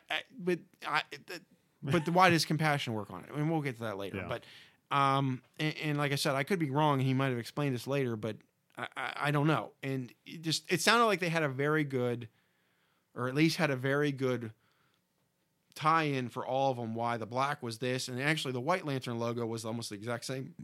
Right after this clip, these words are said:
Speaker 1: hand, but the fingers were kinda spread. There was supposed to be a very good reason, and, and to my knowledge, he never explained that, and I was
Speaker 2: Hmm.
Speaker 1: always waiting for that.
Speaker 2: He could have just been talking out his ass at the time.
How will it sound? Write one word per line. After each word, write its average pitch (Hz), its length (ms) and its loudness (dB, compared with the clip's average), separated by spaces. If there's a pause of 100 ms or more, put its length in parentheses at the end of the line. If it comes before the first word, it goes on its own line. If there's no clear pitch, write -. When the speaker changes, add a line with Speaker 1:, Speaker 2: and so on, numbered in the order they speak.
Speaker 1:
hand, 113 320 -8
but - 120 -18
the 107 60 -14
fingers 110 440 -10
were 104 60 -14
kinda 107 200 -8
spread. 95 440 -6 (320)
There 135 80 -2
was 139 100 0
supposed 175 200 -2
to 147 60 -12
be 131 100 0
a 120 40 -2
very 135 240 -2
good 123 180 -4
reason, 120 380 -4
and, 104 140 -10 (100)
and 120 180 -8
to 117 100 -12
my 139 200 -2
knowledge, 117 480 -6
he 143 100 -4
never 117 200 0
explained 104 340 -10
that, 95 140 -10
and 101 80 -14
I 104 80 -8
was 110 120 -8
Speaker 2:
Hmm. 131 60 0
Speaker 1:
always 147 240 0
waiting 120 340 -4
for 101 120 -12
that. 92 240 -8 (260)
Speaker 2:
He 175 100 6
could 180 140 8
have 156 80 8
just 139 140 4
been 131 100 2
talking 117 300 4
out 110 100 2
his 101 140 0
ass 101 260 0
at - 20 -14
the 98 60 -10
time. 104 320 -6